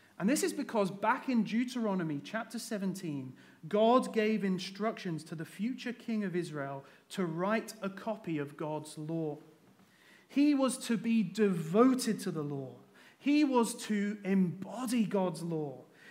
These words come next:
He was to master it in order to uphold it in the nation. He was to learn from it, to fear God,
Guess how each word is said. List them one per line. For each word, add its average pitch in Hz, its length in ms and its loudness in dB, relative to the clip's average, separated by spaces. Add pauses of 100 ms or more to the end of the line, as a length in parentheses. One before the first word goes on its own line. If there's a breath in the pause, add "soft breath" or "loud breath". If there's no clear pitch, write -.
He 302 140 2
was 285 200 4
to 214 180 0
master 220 800 4
it 127 200 -10 (240 loud breath)
in 196 140 4
order 247 240 8
to 202 240 0
uphold 262 640 0
it 151 200 -6 (260 loud breath)
in 190 120 0
the 175 100 -2
nation. 180 540 -4 (1000 soft breath)
He 285 100 4
was 269 180 4
to 226 160 0
learn 247 480 6
from 226 240 2
it, 170 140 -2
to 190 100 -4
fear 285 560 -4
God, 240 640 0